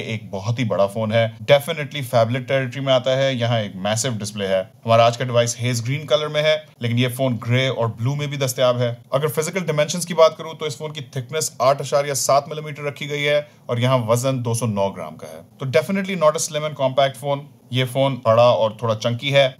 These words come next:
और Infinix की Note लाइनअप से हम एक्सपेक्ट भी यही करते हैं। अब अगर नजर दौड़ाएं फोन की बैक पे, तो यहाँ एक ग्रेनी या दानेदार टाइप की मैट फिनिश है, जिसमें आपको वर्टिकल लाइंस की वेव्स दिखेंगी। खासकर जब लाइट इस पे पड़ती है, तो यहाँ एक इंटरेस्टिंग सा पैटर्न बनता है।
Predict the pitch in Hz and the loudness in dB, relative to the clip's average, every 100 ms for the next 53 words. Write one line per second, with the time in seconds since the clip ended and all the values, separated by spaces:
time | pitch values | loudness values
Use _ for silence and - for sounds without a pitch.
0 | - 120 120 139 135 - 127 123 127 131 | 2 4 2 -2 -4 -2 0 0 2 2
1 | 135 127 135 131 131 120 117 - 123 123 | 2 -2 -2 -2 -2 -4 -6 -2 -2 0
2 | 131 127 123 117 127 117 113 - - 151 | -2 -2 -2 -4 -2 -2 -4 -4 -2 0
3 | 160 147 147 170 165 156 156 156 151 147 | 0 0 2 0 4 4 4 0 -8 -6
4 | 117 127 143 - 147 139 135 127 139 120 | 2 4 4 0 -8 -6 -2 0 0 0
5 | 127 120 120 127 139 147 143 135 - 127 | -4 -6 0 0 0 -4 -6 -10 -6 4
6 | 120 117 110 123 147 156 151 139 139 139 | 6 4 2 0 0 4 4 4 0 0
7 | 135 123 120 135 127 135 131 127 - _ | -2 -2 -2 -6 -4 2 2 2 -12 _
8 | 131 139 131 127 - 135 120 110 123 127 | -6 2 4 4 0 -4 -2 0 0 0
9 | 135 135 120 123 127 123 127 104 120 131 | -4 0 2 2 0 -4 -6 -2 -2 -2
10 | 127 120 131 131 131 131 - 131 - 147 | -4 -4 -4 -4 -6 -8 2 2 2 -4
11 | 139 113 113 139 143 151 123 123 127 127 | -2 2 2 2 -6 -8 -4 -4 -4 0
12 | 127 123 123 117 117 117 110 117 170 131 | 0 0 -4 -4 0 0 -2 -8 -6 -6
13 | 143 - 147 135 120 110 113 110 104 107 | -6 -8 -4 -2 -2 -2 -4 -4 -2 -2
14 | 104 | -4